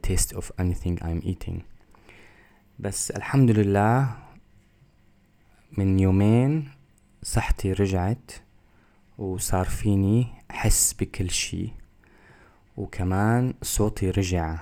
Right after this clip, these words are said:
هذا أهم شي. فهلأ فيني أعملكن أكتر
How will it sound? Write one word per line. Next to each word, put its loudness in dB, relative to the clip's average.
هذا -2
أهم 2
شي. -4
فهلأ 0
فيني 4
أعملكن -2
أكتر -4